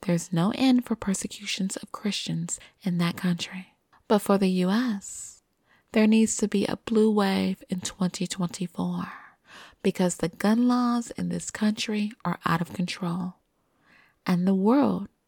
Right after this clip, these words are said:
has taken notice. Other countries have issued travel warnings for people who want to visit the U S. It's that bad.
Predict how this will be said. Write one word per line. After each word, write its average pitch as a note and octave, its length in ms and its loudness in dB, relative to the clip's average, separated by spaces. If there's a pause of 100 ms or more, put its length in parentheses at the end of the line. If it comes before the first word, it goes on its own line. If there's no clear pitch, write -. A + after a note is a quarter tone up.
has - 220 -8
taken E3+ 340 0
notice. F3 600 -4 (720)
Other C4+ 260 8
countries F#3 520 0
have F#3+ 180 0
issued - 360 0
travel B3 440 2
warnings F3+ 440 -2
for F#3+ 120 -2
people G3+ 400 0
who F#3+ 80 0
want F3+ 260 2
to F#3+ 80 -2
visit - 340 -2
the F#3+ 80 0
U G3 240 2
S. - 460 -4 (520)
It's - 220 0
that - 340 4
bad. F3+ 400 2